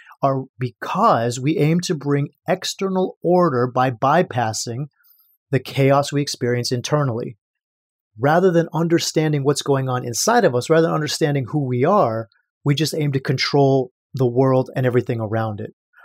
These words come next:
We judge and label our relationship behaviors because we don't understand who we are individually or as a species. And I'm going to offer you something completely new.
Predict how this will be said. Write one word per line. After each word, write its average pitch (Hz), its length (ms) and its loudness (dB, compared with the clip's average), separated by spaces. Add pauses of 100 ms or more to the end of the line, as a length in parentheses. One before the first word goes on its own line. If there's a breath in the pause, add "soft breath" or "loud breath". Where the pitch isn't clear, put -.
(220 soft breath)
We 120 160 -4
judge 147 540 2
and 127 180 -6
label 143 560 2
our 139 300 4
relationship 135 920 -2
behaviors 143 600 0
because 113 320 -8
we 101 180 -12
don't 190 280 0
understand 156 640 -2
who 151 200 -2
we 151 160 -2
are 135 180 2
individually 131 720 -4
or 127 300 -2
as 120 140 -4
a 113 40 -8
species. - 760 -8 (680)
And 120 140 -4
I'm 160 160 2
going 170 200 0
to 165 80 0
offer 131 280 0
you 123 100 -4
something 117 400 -8
completely 113 580 -8
new. 104 400 -8